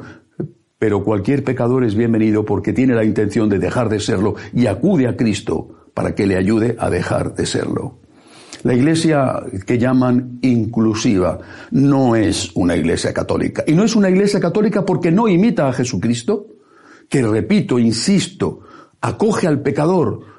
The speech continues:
ha venido a sanar a los enfermos. A sanar a los enfermos, no a decirle al enfermo que no pasa nada, que estás estupendamente,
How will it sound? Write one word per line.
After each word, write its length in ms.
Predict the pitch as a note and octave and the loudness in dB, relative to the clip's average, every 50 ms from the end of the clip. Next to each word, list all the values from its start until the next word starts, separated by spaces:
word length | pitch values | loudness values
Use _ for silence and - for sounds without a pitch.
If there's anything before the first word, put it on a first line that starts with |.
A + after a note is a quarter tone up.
| - _ - | -20 _ -6
ha 100 | D3+ E3 | -2 -2
venido 720 | D#3 D#3+ E3+ G3+ A3+ A3+ A3 G#3+ G3+ F3+ - - - - - | 0 2 2 2 2 2 2 2 2 0 -2 -6 -12 -12 -8
a 140 | - C3+ B2+ | -6 -6 -4
sanar 460 | - - C#3+ C3+ D3 G3+ A#3 A3 E3+ | -2 -2 0 0 2 2 2 0 0
a 80 | - D#3+ | 0 0
los 220 | D3+ D3+ C#3+ - | 0 0 0 0
enfermos. 540 | C#3 B2+ B2 A#3 A#3+ G3+ E3+ C3+ A2 - - - - - - _ _ _ _ _ _ _ _ _ _ _ _ _ _ _ _ _ _ _ _ _ | -2 0 0 0 2 2 2 0 0 -2 -6 -14 -20 -20 -20 _ _ _ _ _ _ _ _ _ _ _ _ _ _ _ _ _ _ _ _ _
A 140 | - G#2+ F2 | -6 -6 -4
sanar 340 | - - D#2+ D#2 A2 E3 G#3+ | -4 -2 -2 0 0 2 2
a 60 | A3+ | 2
los 180 | E3 A#2 - | 0 0 0
enfermos, 400 | A#2+ G2+ - B3+ B3+ A3+ E3 C3 | -2 -2 0 0 2 2 2 2
no 100 | D3 F#3 | 2 2
a 60 | A3 A3 | 2 2
decirle 420 | G3+ E3 - - A#3+ G#3+ G3 E3 | 2 2 2 2 2 2 4 2
al 100 | D3+ D3 | 2 2
enfermo 540 | C#3 C#3+ C3+ F3 G3 F#3 F3 E3+ D#3+ B2+ - - - - - _ _ - - - - | 2 2 2 0 2 2 2 2 0 0 -2 -8 -14 -20 -20 _ _ -20 -20 -12 -4
que 120 | - D3+ B2+ | -2 0 2
no 200 | B2 D#3+ - - | 2 2 2 0
pasa 240 | G3+ F3 - B2+ | 0 0 0 0
nada, 260 | D4+ G3 G3+ E3+ D3+ - | 2 2 2 0 0 0
que 80 | - | -2
estás 260 | B2 - - F#3 F#3+ | -2 -2 -2 -2 0
estupendamente, 920 | A3 G3 - G3 F#3 - F3+ D#3+ C#3 A#2+ A2+ D3 G#3 G#3 D#3+ E3 C#3 - - | 0 0 0 0 0 0 0 0 2 2 2 2 2 0 0 0 0 -2 -2